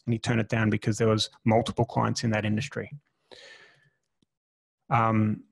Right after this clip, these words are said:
Matthew Tenney, another student, within three weeks, he was landing clients and he was making one K in profits per day, seven days a week, using these, these methods, okay?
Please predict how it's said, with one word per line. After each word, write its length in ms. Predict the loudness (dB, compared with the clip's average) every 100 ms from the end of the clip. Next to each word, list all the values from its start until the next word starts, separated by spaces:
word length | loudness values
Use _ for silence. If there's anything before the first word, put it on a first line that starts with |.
| 0
Matthew 340 | 0 2 0
Tenney, 460 | 2 2 4 4 4
another 260 | 2 2
student, 540 | -2 2 4 4 4 0 -2
within 280 | 0 2
three 260 | 0 2 4
weeks, 440 | 4 2 0 -4 -4
he 200 | -10 0
was 120 | 2 2
landing 240 | 0 0
clients 400 | 0 0 0 -2
and 60 | -2
he 40 |
was 100 | 0
making 320 | -2 0 0
one 200 | 2 0
K 460 | -2 -2 -2 -4 -8 _ _ -2
in 160 | -2
profits 420 | 2 -2 -2 -8
per 240 | 0 2 2
day, 360 | 2 2 2
seven 360 | -2 -2 0 2
days 240 | 2 2
a 40 | 2
week, 360 | 0 -2 -8 -20 _ _ _ _ _ _ _ _ _ _
using 360 | -2 2 2 4
these, 420 | 2 2 -2 -4 -8
these 200 | -2 0
methods, 560 | 0 -2 -2 -8 -8 -14 -10 -10
okay? 440 | -6 -2 -2 -4